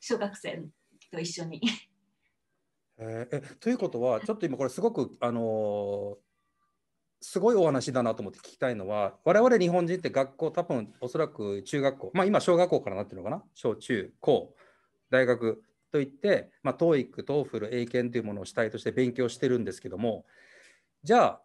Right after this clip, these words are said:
Speaker 2: そのまゆみさんのご経験から、そういったわ-、我々ですよね、学生さんたちに対して、本当に使える英語ってどんなふうに勉強したらいいんですか？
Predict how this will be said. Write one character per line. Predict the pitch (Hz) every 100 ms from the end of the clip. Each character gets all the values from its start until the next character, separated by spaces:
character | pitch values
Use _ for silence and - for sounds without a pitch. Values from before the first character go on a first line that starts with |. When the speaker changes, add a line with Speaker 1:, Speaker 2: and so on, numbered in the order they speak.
| _
Speaker 2:
そ | - 196
の | 190 180 170
ま | 180
ゆ |
み | 190
さ | 190
ん | 185
の |
ご | 160 165
経 | 175 165
験 | 170 156
か | 175
ら、 | 180 127 104
そ | 180
う | 180
い |
っ |
た | 180 165
わ-、 | 131 127
我 | 117 123
々 | 127 131
で | 120
す | -
よ |
ね、 | 95
学 | 127 127
生 | 151
さ | 139 151
ん | 143
た | 110
ち | - 98
に |
対 | 101 98
し | -
て、 | - 117 92
本 | - 202
当 | 208
に | 208
使 | 196 - 180
え |
る | 175
英 | 170
語 | 170
っ |
て | 165
ど | 98 147
ん | 202
な | 160
ふ |
う |
に | 101
勉 | 104 101
強 | 98
し | -
た | 95
ら | 92
い |
い |
ん | 87
で | 85
す |
か？ | -